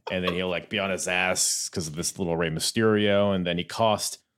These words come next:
Re-, uh, it was Big Show versus Tajiri on SmackDown, and Rey Mysterio cost Big Show the match by count out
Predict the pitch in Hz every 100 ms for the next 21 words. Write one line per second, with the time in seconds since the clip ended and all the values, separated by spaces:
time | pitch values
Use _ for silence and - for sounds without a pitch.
0 | _ _ - 98 113 113 107 87 117 107
1 | 82 139 123 135 120 - 117 - 98 -
2 | 104 78 104 143 131 107 87 95 - 123
3 | 90 87 90 87 98 98 90 104 95 -
4 | - 110 101 90 - 110 107 - 101 -
5 | 104 85 80 87 90 - 82 80 - 170
6 | 160 120 110 -